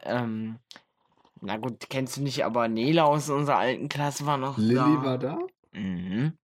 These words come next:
Speaker 2: Auf jeden Fall, die hat bei mir und Olli gekauft. Aber ich glaub, weil ich mit Paul die ganze Zeit unterwegs war,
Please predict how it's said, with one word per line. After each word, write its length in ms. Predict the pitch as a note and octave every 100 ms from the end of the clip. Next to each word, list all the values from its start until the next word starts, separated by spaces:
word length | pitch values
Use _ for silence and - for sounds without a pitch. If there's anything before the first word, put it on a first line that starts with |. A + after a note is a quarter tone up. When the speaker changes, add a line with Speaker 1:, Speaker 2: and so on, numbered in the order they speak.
| C#3 B2 B2 _ -
Speaker 2:
Auf 160 | G#2+
jeden 180 | A#2+ A#2+
Fall, 180 | B2+ B2+
die 200 | A2 A2
hat 180 | G#2+ -
bei 120 | B3+
mir 160 | A2 A2+
und 100 | A2
Olli 180 | G#2+ B2+
gekauft. 340 | C#3 C#3+ C3+ - - -
Aber 340 | C3+ C#3 -
ich 140 | - -
glaub, 240 | A#2+ C3+
weil 140 | B2+ B2
ich 60 |
mit 160 | C#3+ C3
Paul 320 | - C#3 E3+
die 100 | A#2+
ganze 280 | A2+ A2 -
Zeit 300 | B2+ A#2 A#2
unterwegs 600 | - A#2 A#2 A2 A2 - A#2
war, 320 | C3 E3